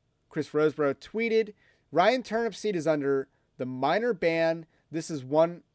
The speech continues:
of the steps of the church discipline, of church discipline in the L C M S for being one of the arsonists responsible for the large catechism fire.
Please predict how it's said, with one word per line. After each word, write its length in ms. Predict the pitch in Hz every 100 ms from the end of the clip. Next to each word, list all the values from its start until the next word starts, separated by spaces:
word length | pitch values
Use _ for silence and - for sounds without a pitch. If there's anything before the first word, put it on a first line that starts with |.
| _ -
of 120 | 151
the 80 | 151
steps 400 | - 147 - 160
of 180 | 160
the 300 | 135 135 127 120
church 300 | 165 151 -
discipline, 560 | 147 127 - 131 131 -
of 180 | 123 -
church 320 | 156 143 -
discipline 480 | 151 139 127 131 131
in 220 | 190 220
the 120 | 170
L 140 | 131 131
C 160 | 131
M 100 | 120
S 240 | 113 110 - _ _ _
for 120 | 165
being 260 | 143 175 170
one 140 | 170
of 60 | 156
the 240 | 151 147 -
arsonists 880 | 185 269 - 143 92 117 - - _ _ _ _
responsible 680 | 151 - 180 196 185 160 143
for 160 | 147 143
the 80 |
large 440 | 139 139 156 175 -
catechism 640 | - 147 143 147 131 120
fire. 560 | - 165 185 165 90